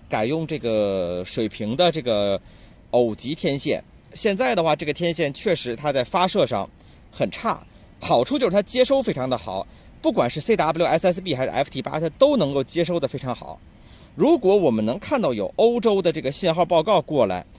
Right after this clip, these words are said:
那么我的电台肯定可以接收得到，这是优点。那么缺点相对于来说，这个发射呢，我希望在以后可以，呃，做一些改进。那么接下来的时间呢，稍微再多做一点Q S O尝试一下，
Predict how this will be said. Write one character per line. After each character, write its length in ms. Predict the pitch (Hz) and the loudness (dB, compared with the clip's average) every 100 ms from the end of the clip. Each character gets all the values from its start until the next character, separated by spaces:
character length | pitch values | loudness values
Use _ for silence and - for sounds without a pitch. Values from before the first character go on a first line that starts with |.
| - - | -20 -4
那 140 | 208 | 2
么 100 | 214 | 4
我 260 | 143 110 95 | 4 2 -2
的 60 | 117 | 0
电 160 | 208 | -4
台 160 | 151 143 | -2 -6
肯 180 | 139 - | -6 -6
定 80 | |
可 140 | 165 202 | -4 -4
以 80 | 156 | -2
接 100 | 202 | -4
收 140 | 214 | -4
得 80 | 190 | -2
到， 180 | 240 - - - - - - | -2 -2 -14 -20 -20 -20 -6
这 80 | 165 | -4
是 100 | 151 | 2
优 220 | 233 247 | 2 2
点。 200 | 104 60 - - - - | 0 -6 -18 -20 -20 -6
那 60 | 160 | -2
么 140 | 165 | 0
缺 260 | 160 - 254 | -2 2 4
点 180 | 196 127 | 4 0
相 140 | 175 | 0
对 220 | 175 160 | 2 0
于 80 | 151 | 0
来 180 | 147 151 | 0 0
说， 160 | 170 | 0
这 60 | 151 | -2
个 80 | 135 | -2
发 260 | - 190 | 0 -2
射 220 | 208 233 160 | 2 2 2
呢， 180 | 120 | 2
我 180 | 110 98 | 0 -2
希 220 | 101 - | -4 -2
望 160 | 220 202 | 0 0
在 140 | 170 | 0
以 180 | 123 - | -4 -6
后 260 | - 214 165 - | -4 0 0 -4
可 240 | - 117 | -4 -2
以， 460 | 160 113 85 65 - - - - | -2 -4 -8 -12 -16 -20 -20 -10
呃， 220 | - 110 | -2 -2
做 240 | - 220 151 | 0 2 2
一 100 | 110 | 0
些 220 | - 147 | -4 -6
改 260 | - 143 101 | -4 -8 -6
进。 200 | 175 175 - - - - - | -4 -4 -6 -20 -20 -20 -8
那 120 | 143 | -2
么 100 | 160 | 2
接 100 | 233 | 4
下 120 | 226 | 4
来 100 | 180 | 4
的 80 | 175 | 2
时 160 | - | -2
间 180 | 170 180 | 0 0
呢， 140 | 175 156 | 0 -2
稍 180 | - | 0
微 120 | 175 180 | 0 0
再 200 | 208 151 | 0 0
多 220 | - 208 | 0 -2
做 240 | 226 190 | 0 0
一 200 | 143 156 | 0 -4
点 240 | 135 110 98 | -4 -4 -4
Q 160 | 165 | 0
S 180 | 147 147 | 0 0
O 100 | 151 160 | -2 -4
尝 280 | - 107 | -4 -4
试 200 | 156 247 | -2 -2
一 60 | 120 | -2
下， 220 | 98 101 | -4 -6